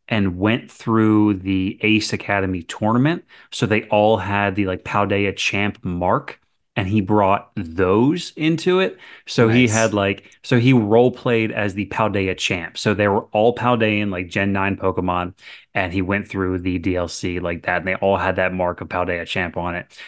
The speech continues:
Speaker 1: just to flex on him that he's, uh, coming in with some swag. And I thought that, that was,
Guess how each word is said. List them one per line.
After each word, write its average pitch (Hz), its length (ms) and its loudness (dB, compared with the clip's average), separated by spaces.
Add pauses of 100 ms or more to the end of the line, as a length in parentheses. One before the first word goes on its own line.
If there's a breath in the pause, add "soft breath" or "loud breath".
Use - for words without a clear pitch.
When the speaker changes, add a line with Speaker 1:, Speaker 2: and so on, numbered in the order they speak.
Speaker 1:
just 135 160 -2
to 110 60 -2
flex - 360 -2
on 92 140 -2
him 90 120 -4
that 90 220 -4
he's, 87 280 -6
uh, 85 180 -4
coming 90 300 -4
in 87 80 -6
with 85 140 -10
some - 100 -10
swag. 85 360 -6
And 90 80 -10
I 92 40 -4
thought 95 220 -4
that, 92 60 -8
that 92 120 -4
was, - 220 -10